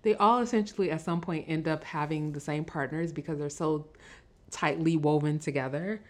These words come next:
And they even mention it, <laughs> or Layla mentions it, uh, later on in the season to Olivia, but it's true. Like, everyone, Layla dated, Olivia dated,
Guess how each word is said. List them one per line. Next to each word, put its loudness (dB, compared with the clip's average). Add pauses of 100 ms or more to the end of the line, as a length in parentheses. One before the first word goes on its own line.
(380)
And 0
they 0
even -2
mention -4
it, -4
<laughs> -4
or -4
Layla 2
mentions -2
it, -4
uh, -4 (800)
later 2
on 0
in 0
the -4
season -4
to -2 (320)
Olivia, 2
but -2
it's -2
true. 0
Like, -4 (580)
everyone, 2
Layla 2
dated, 4
Olivia 2
dated, 0